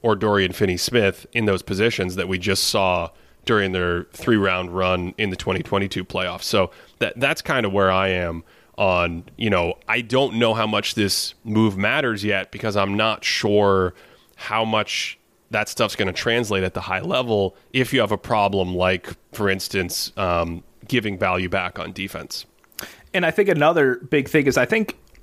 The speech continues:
Speaker 2: maybe when you think about Christian Wood on the Mavericks, you might envision, like, the Mavericks of last season. But as we just talked about, Jalen Brunson is no longer there.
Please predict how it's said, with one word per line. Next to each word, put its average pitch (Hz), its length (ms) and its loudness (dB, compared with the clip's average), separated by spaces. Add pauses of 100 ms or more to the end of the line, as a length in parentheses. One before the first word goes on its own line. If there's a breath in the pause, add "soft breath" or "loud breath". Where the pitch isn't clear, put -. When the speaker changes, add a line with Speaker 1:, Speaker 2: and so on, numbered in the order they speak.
(360)
Speaker 2:
maybe 185 640 4
when 175 420 0
you 147 80 4
think 196 280 0
about 139 300 4
Christian 143 340 -2
Wood 135 200 4
on 123 100 4
the 113 60 -4
Mavericks, 113 600 0 (420 soft breath)
you 156 140 4
might 196 240 6
envision, 147 440 2
like, 123 180 2
the 139 80 0
Mavericks 127 460 0
of 110 80 -8
last 127 320 2
season. - 320 -18 (200)
But 147 120 2
as 190 80 -4
we 196 80 2
just 226 160 -2
talked 262 240 2
about, 127 180 2
Jalen 185 340 2
Brunson 147 360 0
is 117 100 -4
no 127 140 4
longer 110 240 2
there. 104 360 -4